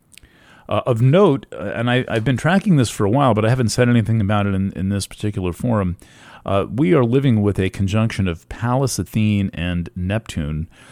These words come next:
This is, uh, Pa-, Pallas has a four-year orbit. It's an inner belt. It's a main inner belt asteroid. Uh, I, I think the, uh, the fourth asteroid discovered in the early, uh, nineteenth century, and, um, one of the larger ones. Uh,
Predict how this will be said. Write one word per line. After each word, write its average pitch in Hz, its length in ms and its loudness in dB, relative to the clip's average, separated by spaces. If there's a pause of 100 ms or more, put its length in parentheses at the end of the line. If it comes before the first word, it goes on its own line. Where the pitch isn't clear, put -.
(120)
This - 160 -4
is, 113 200 -2
uh, 101 100 -8
Pa-, 123 280 -4
Pallas 190 340 2
has 117 160 6
a 95 60 0
four-year 131 520 0
orbit. 131 320 2
It's 110 160 -4
an 104 100 2
inner 123 240 0
belt. 110 460 2
It's - 160 -8
a 101 60 0
main 113 320 4
inner 107 240 0
belt 101 320 0
asteroid. 101 640 0 (560)
Uh, 90 200 -2
I, 92 200 -2 (100)
I 95 140 -4
think 110 460 -2
the, 90 360 -2
uh, 85 140 -2
the 85 100 -6
fourth 123 400 -2
asteroid 107 500 -2
discovered 104 520 0
in 90 60 -4
the 98 100 -2
early, 98 500 -2
uh, 92 180 -2
nineteenth 92 460 -4
century, 95 580 -4 (1160)
and, 101 300 0
um, 90 200 -2
one 101 140 -2
of 95 60 -2
the 92 80 -4
larger 107 360 2
ones. 95 540 0 (720)
Uh, 95 180 0